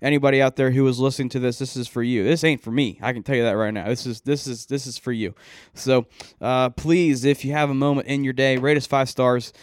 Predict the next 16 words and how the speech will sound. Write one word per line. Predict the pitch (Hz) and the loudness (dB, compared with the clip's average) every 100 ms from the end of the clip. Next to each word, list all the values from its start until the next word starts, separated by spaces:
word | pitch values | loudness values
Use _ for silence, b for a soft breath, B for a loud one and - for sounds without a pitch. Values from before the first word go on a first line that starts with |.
| B B | B B
uh, | - 120 117 113 | -4 0 0 0
and | 127 123 123 | -2 -4 -2
leave | 135 139 | 0 2
us | 131 120 - - | 2 0 -4 -4
a | 131 127 123 120 B B | 2 2 2 -2 B B
review. | - 120 117 165 170 175 - B B - | -4 -4 2 4 6 4 0 B B -8
Uh, | 113 127 | -4 -2
I | 113 135 | -2 0
also | 156 165 170 | 0 2 0
wanna | 160 151 | 0 0
say, | - 151 | 2 0
go | 143 185 | 2 0
follow | - 208 208 | 2 4 6
us | 190 | 4
on | 151 | 0
Instagram | - 233 262 - 175 180 180 180 | -4 -2 -2 -2 -2 0 0 -2